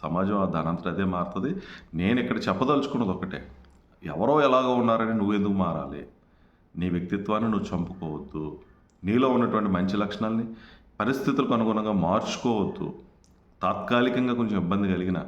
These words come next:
శాశ్వతంగా మాత్రం నువ్వు చరిత్రలో ఉంటావు, మంచి వ్యక్తిగా గుర్తింపు అనేది వస్తుంది.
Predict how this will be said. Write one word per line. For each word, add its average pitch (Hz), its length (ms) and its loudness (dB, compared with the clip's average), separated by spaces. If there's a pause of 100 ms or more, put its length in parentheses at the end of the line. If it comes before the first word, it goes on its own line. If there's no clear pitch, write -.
(920)
శాశ్వతంగా 98 680 -2
మాత్రం 98 400 2
నువ్వు 90 260 0
చరిత్రలో 85 420 -2
ఉంటావు, 90 540 0
మంచి 95 320 2
వ్యక్తిగా 92 360 0
గుర్తింపు 85 480 -2
అనేది 80 200 -2
వస్తుంది. 85 380 -4